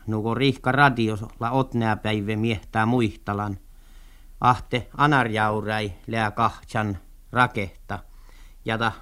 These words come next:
uasi lää kaunokahtan jenga volte. Stuoraamus uasi, millä kaunon vuotuus lää patsel kohtemehter kuhkosas. Ja lasi ain oinuje kaunomen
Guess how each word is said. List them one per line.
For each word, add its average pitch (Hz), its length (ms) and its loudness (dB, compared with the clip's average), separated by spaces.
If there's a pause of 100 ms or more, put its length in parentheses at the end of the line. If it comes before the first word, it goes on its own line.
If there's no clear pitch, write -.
(120)
uasi 113 500 0
lää 107 300 -2
kaunokahtan 101 880 0 (100)
jenga 110 340 0
volte. 101 480 -4 (840)
Stuoraamus 151 680 4
uasi, 117 680 0 (480)
millä 110 500 0 (400)
kaunon 120 440 4
vuotuus 107 520 0
lää 107 280 -4 (260)
patsel 110 440 -2
kohtemehter 101 880 -4 (120)
kuhkosas. - 840 -10 (800)
Ja 117 200 4 (380)
lasi 113 420 -2
ain 135 200 4
oinuje 113 560 2
kaunomen 98 580 0